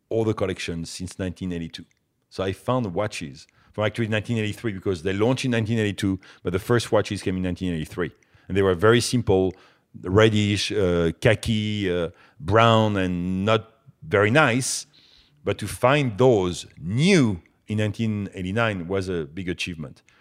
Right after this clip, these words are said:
I do, I think at one point I knew all the references, all the single references by heart, because I was, there was no internet then. We are not going computers. So it was everything on the phone. I was talking to the world, I'm serious, the world, to get access to the watches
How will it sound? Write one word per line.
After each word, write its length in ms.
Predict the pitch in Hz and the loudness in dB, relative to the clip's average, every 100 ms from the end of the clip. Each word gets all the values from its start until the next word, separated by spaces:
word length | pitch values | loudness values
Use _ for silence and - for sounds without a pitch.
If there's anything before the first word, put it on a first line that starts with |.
| _ _ _ | _ _ _
I 140 | 90 104 | -6 -6
do, 480 | 98 143 160 156 - _ _ _ | -4 -6 -6 -8 -16 _ _ _
I 80 | 202 | -6
think 280 | - 160 120 | -4 -4 -2
at 160 | 101 117 | -2 -4
one 120 | 107 | -4
point 160 | 110 | -2
I 60 | 98 | -2
knew 240 | 95 101 - | -4 -4 -2
all 140 | 117 | 0
the 100 | 113 | 0
references, 680 | 104 107 101 - 92 87 - _ | -2 -4 -6 -6 -8 -10 -16 _
all 240 | 143 135 | 4 4
the 160 | 113 107 | 2 -2
single 380 | - - 107 98 | -4 -6 -4 -2
references 520 | 95 92 92 - 92 | -4 -6 -10 -10 -10
by 180 | 85 85 | -6 -8
heart, 340 | 73 69 - _ _ _ _ _ _ | -8 -12 -14 _ _ _ _ _ _
because 260 | - 95 95 | -10 -4 -2
I 40 | |
was, 200 | 92 85 - - | -4 -6 -12 -6
there 100 | 101 | -4
was 160 | 98 127 | -2 -2
no 80 | |
internet 420 | 120 104 95 87 69 | -2 -2 -4 -6 -8
then. 300 | 80 57 - - | -10 -12 -18 -10
We 120 | 85 | -8
are 40 | |
not 320 | 95 92 - | -6 -8 -8
going 220 | - 90 87 | -4 -4 -4
computers. 560 | 80 - 110 87 73 - - - _ | -8 -2 0 0 -4 -14 -20 -20 _
So 120 | - | -14
it 100 | 82 | -12
was 80 | 87 - | -12 -4
everything 300 | 120 117 120 | -4 -2 -2
on 80 | 98 | -4
the 60 | |
phone. 300 | - 113 71 - _ _ _ _ - | -4 -6 -6 -14 _ _ _ _ -8
I 80 | 101 | 0
was 180 | 104 - | 0 0
talking 300 | 104 110 101 | -4 -6 -10
to 120 | 98 | -8
the 140 | 87 | -8
world, 540 | 82 80 127 107 85 - | -8 2 4 4 0 -6
I'm 200 | 95 92 | -10 -8
serious, 420 | - 104 82 - - | -4 -4 -6 -12 -6
the 140 | 120 | -4
world, 440 | 95 95 107 82 - | -4 -4 -2 -4 -6
to 60 | |
get 160 | 92 90 | -6 -4
access 240 | - 104 | -4 -6
to 80 | 101 | -6
the 100 | 85 | -8
watches 440 | 104 - - - | -8 -10 -16 -20